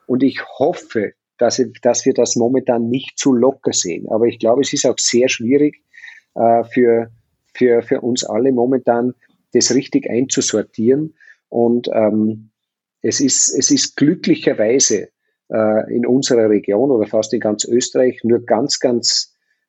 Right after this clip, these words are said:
äh, wenig Tragisches passiert. Also kaum jemand hat in seinem Umfeld schwere Fälle oder, oder noch schlimmer Todesfälle. Und deshalb,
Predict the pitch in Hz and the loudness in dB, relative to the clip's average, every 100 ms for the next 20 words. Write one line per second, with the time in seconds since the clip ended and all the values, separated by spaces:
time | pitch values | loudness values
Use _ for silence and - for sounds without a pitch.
0 | - 113 104 107 113 139 - 110 104 110 | -4 0 2 2 2 2 0 -2 0 0
1 | 131 123 107 - - - 131 147 120 120 | -2 -2 -2 -2 -4 -2 -2 0 0 0
2 | 104 _ _ _ - - 113 139 143 127 | -2 _ _ _ -18 -6 0 0 2 2
3 | 123 120 117 - _ _ - 110 117 104 | 2 0 -2 -6 _ _ -4 -2 0 0
4 | 117 113 - 127 - 123 104 110 113 110 | 0 0 -2 -4 -2 -2 -2 0 2 0
5 | - 117 143 143 113 113 110 113 - 104 | 0 0 2 2 2 2 2 0 -2 -4
6 | 101 101 104 - 113 110 101 117 131 - | -2 -2 -4 -4 -4 -4 -4 -2 -2 -2
7 | 127 127 135 - - _ - - - 110 | -2 0 0 -4 -20 _ -20 -10 -6 -2
8 | 120 127 - 135 127 | 0 2 2 0 -2